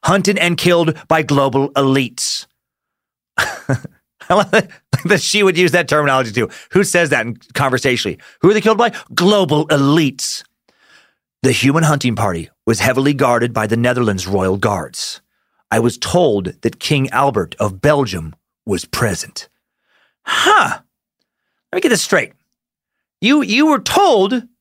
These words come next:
that King Albert of Belgium was present. That, that's, that sounds legit.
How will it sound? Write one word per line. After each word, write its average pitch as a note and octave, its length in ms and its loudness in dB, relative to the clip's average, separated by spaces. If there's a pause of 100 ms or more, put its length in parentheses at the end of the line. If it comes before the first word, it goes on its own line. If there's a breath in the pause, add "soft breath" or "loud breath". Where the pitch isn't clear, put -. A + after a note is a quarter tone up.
(460)
that D#3+ 180 0
King A#3+ 340 0
Albert G3 280 2
of E3+ 80 0
Belgium D#3+ 260 2
was C#3 100 0
present. C3 380 -4
That, F4 240 0
that's, F4+ 320 0
that D#4+ 180 2
sounds C3+ 260 -2
legit. G#2+ 440 -2